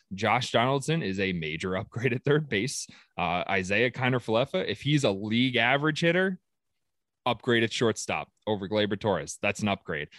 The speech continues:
Uh, I don't know how they're gonna do the D J and Gleyber thing at second base and, and get both guys enough at bats every week. 'Cause you can't just be like,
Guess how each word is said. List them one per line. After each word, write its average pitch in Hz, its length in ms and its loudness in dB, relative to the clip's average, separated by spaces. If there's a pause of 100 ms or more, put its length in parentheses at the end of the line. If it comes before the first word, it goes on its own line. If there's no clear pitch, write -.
(220)
Uh, - 40 -6
I 85 220 2
don't 440 140 2
know 427 120 0
how 285 160 -2
they're 269 120 -2
gonna 202 200 4
do 135 240 0
the 104 100 -2
D 98 260 -4
J 101 280 2
and 87 120 -2
Gleyber 87 380 -2
thing 85 320 -4 (120)
at 87 160 -6
second 92 340 -4
base 92 260 -2
and, 87 220 -6
and 104 220 0 (300)
get 196 200 4
both 165 240 4
guys 131 260 2
enough 107 360 -2
at 90 180 -4
bats - 520 -6 (300)
every 92 240 0
week. 82 260 -6
'Cause - 80 -12
you - 80 -8
can't 196 200 6
just 156 160 0
be 120 140 4
like, 98 180 2